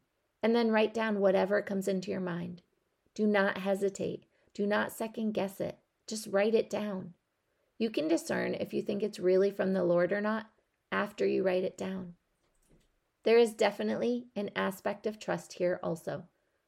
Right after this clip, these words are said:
We trust that when we ask the Lord something, he answers. Before I give you today's questions, I am going to say a quick prayer. Lord, we ask that you open our spiritual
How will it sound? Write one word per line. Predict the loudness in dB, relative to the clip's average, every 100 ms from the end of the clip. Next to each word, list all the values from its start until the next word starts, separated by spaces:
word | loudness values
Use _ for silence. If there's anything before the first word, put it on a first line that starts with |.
| _ _ _ _ _ 0
We | 0
trust | 2 0 -2 -6
that | 0 2
when | 2
we | 0
ask | 0 0 2
the | 4
Lord | 6 6 4
something, | -2 -4 -4 -4 -6 -12 _ _
he | -2 0
answers. | 0 -2 -2 -4 -6 -16 _ _ _ _ _ _ _ _ _ _
Before | 0 6 8
I | 8
give | 6 4
you | 2
today's | 2 4 4
questions, | 2 -2 -2 -4 -4 -8 _ -2
I | 2
am | 4 4
going | 4 2
to | -6
say | -2 0
a | 0
quick | -2 -8 -10
prayer. | -10 -10 -12 _ _ _ _ _
Lord, | 6 6 6
we | 2
ask | 0 0 -2 0
that | 2
you | 2 4
open | 4 4 2
our | 2 2
spiritual | 0 0 2 2 2 0